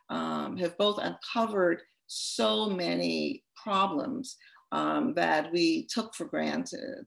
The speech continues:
um, or that we ignored, I should say. Um, and so just as, as I tell my, um, doctoral students, when we are concerned about the youth in our project, I said, "They're living in the same world that we're living in."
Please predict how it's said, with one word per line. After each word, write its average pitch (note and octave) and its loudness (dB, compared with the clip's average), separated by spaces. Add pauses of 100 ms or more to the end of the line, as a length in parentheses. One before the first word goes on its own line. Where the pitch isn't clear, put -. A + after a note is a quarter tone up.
um, D#3 -2
or E3 2
that E3 0
we F3 6
ignored, D3+ 2
I - -2
should - -8
say. - -8 (480)
Um, D3+ -2
and E3+ 2 (200)
so E3+ 4
just B3 4
as, E3 4 (240)
as E3+ 4
I F3 8
tell G#3+ 4
my, D3+ -2 (340)
um, - -4
doctoral F#3 4
students, D#3 0 (240)
when F3 2
we E3 6 (100)
are D3 4
concerned F3 0
about D#3 0
the D#3 0
youth F#3 0
in D4+ 0
our - 0
project, A3 0
I F3 -2
said, F3+ -2
"They're A3 2
living G3 0
in E3+ 0
the E3+ 0
same E3+ -2
world D#3 0
that D#3 -2
we're E3+ 2
living - -4
in." - -12